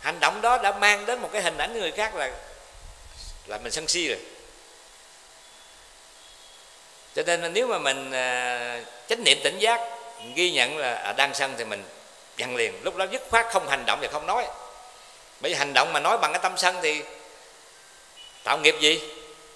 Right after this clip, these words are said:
Nghiệp bất thiện, đau khổ sẽ theo mình thôi. Chỉ khi nào nói và hành động với tâm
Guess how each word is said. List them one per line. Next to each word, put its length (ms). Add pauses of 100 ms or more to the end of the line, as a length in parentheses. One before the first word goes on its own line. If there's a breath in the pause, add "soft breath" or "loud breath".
(920)
Nghiệp 100
bất 180
thiện, 420 (880)
đau 200
khổ 280
sẽ 100
theo 200
mình 260
thôi. 100 (1200)
Chỉ 120
khi 140
nào 180
nói 380
và 140
hành 140
động 180
với 80
tâm 160